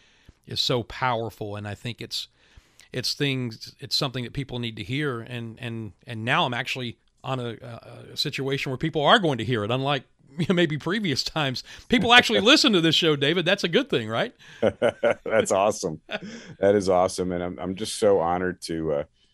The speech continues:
Speaker 2: uh, to be on the show and to reconnect with you.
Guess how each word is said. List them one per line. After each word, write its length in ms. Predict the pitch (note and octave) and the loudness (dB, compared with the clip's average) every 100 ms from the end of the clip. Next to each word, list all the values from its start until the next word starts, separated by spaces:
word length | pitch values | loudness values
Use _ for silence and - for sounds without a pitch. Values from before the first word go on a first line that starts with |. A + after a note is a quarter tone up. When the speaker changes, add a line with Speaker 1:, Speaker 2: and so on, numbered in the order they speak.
| _ _ - | _ _ -8
Speaker 2:
uh, 220 | C#2 C#2 - _ | -6 -6 -10 _
to 80 | D2 | -8
be 160 | F#2 | -6
on 80 | F#2+ | -4
the 60 | E2 | -6
show 440 | - D2+ D2 D2 | -4 -2 0 0
and 220 | C2+ C2+ - _ _ - | -4 -10 -18 _ _ -16
to 100 | D2+ | -12
reconnect 540 | D#2+ F2 E2+ D#2+ E2 | -10 -6 -4 -4 -2
with 160 | D#2 C#2+ | -4 -4
you. 420 | C#2+ D2+ D2 C#2+ | -2 0 0 -4